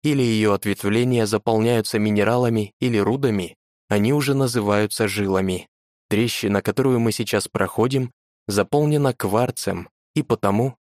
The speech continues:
я ее назвал кварцевой жилой. «А что можно встретить в кварцевой жиле?» продолжал допрашивать Володя. «Вы говорили, Никита Евсеевич, что здесь бывают очень интересные находки». «Да»,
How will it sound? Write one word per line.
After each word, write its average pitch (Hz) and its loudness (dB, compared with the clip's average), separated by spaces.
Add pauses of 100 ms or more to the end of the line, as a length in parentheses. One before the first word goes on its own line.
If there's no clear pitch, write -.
(100)
я 120 2
ее 151 2
назвал 120 0
кварцевой 101 -2
жилой. 95 -4 (680)
«А 139 2
что - -4
можно 160 0
встретить 151 -2
в - -12
кварцевой 131 0
жиле?» 110 -2 (400)
продолжал 101 0
допрашивать 107 -2
Володя. 101 0 (420)
«Вы 143 2
говорили, 143 2
Никита 143 0
Евсеевич, 135 -2
что - -2
здесь 127 0
бывают 135 0 (120)
очень 139 0
интересные 131 0
находки». 131 -2 (600)
«Да», 98 2